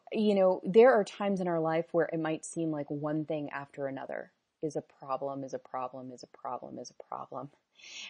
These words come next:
and that there's no break or relief. And we can get worn down, and we can start focusing on what's not working.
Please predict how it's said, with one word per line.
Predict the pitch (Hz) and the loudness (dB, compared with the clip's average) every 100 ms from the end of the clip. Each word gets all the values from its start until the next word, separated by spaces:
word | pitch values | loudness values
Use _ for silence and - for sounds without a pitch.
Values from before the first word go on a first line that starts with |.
| - | -4
and | 180 | 0
that | 165 170 | 2 2
there's | 175 165 | 0 2
no | 170 160 | 0 2
break | 139 143 - 151 | 2 0 -2 -4
or | 147 | 0
relief. | 143 139 131 _ _ _ _ _ - | 0 -2 -4 _ _ _ _ _ -2
And | 165 160 156 - | 2 4 2 0
we | 175 | -2
can | 180 170 | 0 0
get | 175 143 | 0 0
worn | 151 147 151 | -4 -2 -4
down, | 143 139 135 131 _ _ _ _ _ _ | -4 -6 -8 -16 _ _ _ _ _ _
and | 160 | 0
we | 165 | 0
can | 165 170 | 0 -4
start | - 180 160 - _ _ _ | -2 0 0 -2 _ _ _
focusing | 226 247 214 - 135 135 175 - _ _ _ | 0 0 0 -6 -10 -10 -14 -18 _ _ _
on | 147 151 151 147 147 147 | -10 -6 -6 -4 -4 -4
what's | 151 147 - | -4 -4 -4
not | 147 - | -6 -4
working. | 143 139 - 131 | -4 -4 -8 -20